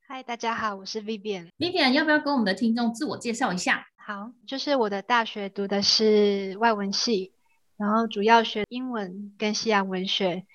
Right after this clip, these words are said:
Speaker 1: 我的工作经历的话，算是比较斜杠，有待过一些不同种类的产业。例如说，我有在工地当过翻译，有在百货公司卖过化妆品，也有做过一些办公室的工作。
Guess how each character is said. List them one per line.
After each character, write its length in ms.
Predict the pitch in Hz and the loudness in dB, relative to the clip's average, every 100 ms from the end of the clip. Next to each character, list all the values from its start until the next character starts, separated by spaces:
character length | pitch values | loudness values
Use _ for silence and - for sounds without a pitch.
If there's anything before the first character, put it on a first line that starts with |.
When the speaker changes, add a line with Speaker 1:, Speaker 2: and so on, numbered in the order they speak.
| - - - - | -20 -20 -12 -2
Speaker 1:
我 100 | 214 | 2
的 100 | 214 | 4
工 160 | 240 | 6
作 160 | 254 247 | 6 4
经 220 | 247 240 | 6 6
历 140 | 247 | 8
的 160 | 226 196 | 8 8
话， 280 | 220 214 208 | 8 8 6
算 240 | 208 214 | 0 0
是 140 | 214 220 | 0 -2
比 140 | 185 | 0
较 280 | 202 196 190 | 4 4 4
斜 320 | 190 - 180 | 0 -2 -2
杠， 380 | 185 214 190 190 | 4 4 4 -2
有 160 | 185 | -8
待 220 | 196 196 202 | -2 0 2
过 180 | 214 | 2
一 80 | 202 | 2
些 560 | 202 - 196 190 185 185 | 0 0 2 4 2 0
不 80 | 220 | -2
同 240 | 208 185 | 0 0
种 220 | 190 180 | 0 0
类 160 | 190 214 | 4 4
的 140 | 190 | 2
产 400 | 185 - 170 190 | -4 -6 -6 2
业。 240 | 208 202 190 _ _ - _ _ | 2 2 -2 _ _ -20 _ _
例 80 | - 240 | -2 2
如 120 | 220 | 2
说， 220 | - 226 | 4 6
我 160 | 226 220 | 8 8
有 80 | |
在 520 | 202 220 214 208 202 202 | 6 8 8 6 2 2
工 200 | 214 214 | 2 2
地 160 | 220 214 | 2 4
当 220 | 196 196 | 4 4
过 160 | 202 | 4
翻 340 | 196 190 190 190 | 2 0 0 0
译， 280 | 202 185 190 | -2 -4 -8
有 140 | 196 | -12
在 200 | 196 233 | -6 -4
百 160 | 226 196 | -4 -6
货 140 | 233 | -6
公 220 | 220 220 | -6 -6
司 300 | 220 - 220 | -6 -6 -4
卖 160 | 214 220 | 2 2
过 140 | 214 | 0
化 200 | 214 220 | 0 2
妆 240 | 208 208 208 | 4 2 0
品， 400 | 220 196 196 - _ - | -8 -10 -12 -20 _ -6
也 140 | 233 | -4
有 80 | 226 | -2
做 160 | 233 | 0
过 120 | 220 220 | 0 0
一 40 | |
些 160 | 214 208 | 0 2
办 180 | 220 | 2
公 160 | 208 202 | 2 -2
室 160 | - 202 | 0 0
的 100 | 185 | 0
工 280 | 190 190 | -2 -4
作。 280 | 185 202 - | 0 0 -2